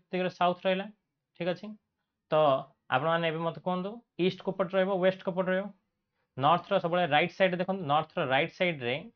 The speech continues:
ଇଷ୍ଟ ଅଛି, ଠିକ୍ ଅଛି? ତ ଏଇଠି ନର୍ଥର ରାଇଟ୍ ସାଇଡ୍‌ରେ ଇଷ୍ଟ, ମାନେ ଏଇଟା ଇଷ୍ଟ ହବ, ଏଇଟା ହେଇଯିବ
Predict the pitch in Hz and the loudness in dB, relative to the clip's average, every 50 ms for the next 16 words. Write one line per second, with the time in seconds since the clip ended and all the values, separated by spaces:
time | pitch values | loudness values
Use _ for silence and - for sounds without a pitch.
0 | _ _ _ _ _ _ _ _ _ - 156 156 156 - - 156 151 - - 202 | _ _ _ _ _ _ _ _ _ -8 -6 -6 -6 -6 -6 -8 -6 -10 -16 -20
1 | - _ _ _ _ _ _ _ _ _ _ _ _ - 165 160 170 - - 190 | -20 _ _ _ _ _ _ _ _ _ _ _ _ -6 -4 -4 -4 -6 -8 -16
2 | - _ _ _ _ _ _ _ _ _ _ _ - 143 156 156 139 135 123 135 | -20 _ _ _ _ _ _ _ _ _ _ _ -2 -2 -2 0 -2 -4 -4 -6
3 | 143 - _ _ _ _ - 131 143 143 143 156 147 147 147 143 143 - 170 160 | -8 -14 _ _ _ _ 0 0 0 2 0 -2 0 2 2 2 0 -2 -4 -4
4 | 156 165 160 160 160 160 - 147 135 139 143 147 143 143 151 160 160 160 156 156 | -2 -4 -4 -6 -6 -8 -8 -8 -6 -6 -4 -2 -2 -2 0 -2 -2 -2 -4 -4
5 | - 165 156 175 170 - _ _ _ _ _ _ _ _ _ _ _ _ _ _ | -6 -6 -6 -6 -8 -12 _ _ _ _ _ _ _ _ _ _ _ _ _ _
6 | _ _ _ _ _ _ _ _ _ _ _ _ _ _ _ _ _ _ _ _ | _ _ _ _ _ _ _ _ _ _ _ _ _ _ _ _ _ _ _ _
7 | _ _ _ _ _ _ _ _ _ _ _ _ - 135 131 143 143 139 123 127 | _ _ _ _ _ _ _ _ _ _ _ _ -6 -4 -2 0 0 0 0 -2
8 | 143 | -2